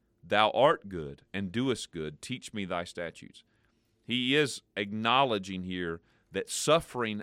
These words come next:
has this ultimate end in mind, that I will come out on the other side of this better than I was going into it. God is trying to change something or correct something in my life.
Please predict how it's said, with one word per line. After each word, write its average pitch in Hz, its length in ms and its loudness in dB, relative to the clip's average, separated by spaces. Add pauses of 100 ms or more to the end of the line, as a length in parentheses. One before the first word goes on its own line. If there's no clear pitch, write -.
(160)
has 131 520 2
this 107 260 -2
ultimate 120 480 -2
end 107 260 -4
in 98 160 -2
mind, 95 480 -4 (260)
that 92 120 -2
I 104 120 4
will 107 140 -4
come 117 240 -6
out 110 140 0
on 98 140 -4
the 98 120 -2
other 92 180 -2
side 107 300 0
of 90 120 -4
this 82 320 -6 (360)
better 92 640 2 (100)
than 92 180 -4
I 87 100 0
was 87 320 -2
going 87 260 -6
into 90 320 -4
it. 71 120 -10
God 104 200 4
is 110 100 -6
trying 104 300 -4
to 82 100 -4 (280)
change 120 380 -4
something 90 300 -6
or 87 60 -6
correct 104 360 -2
something 90 340 -8
in 85 80 -6
my 80 180 -4
life. 92 460 -6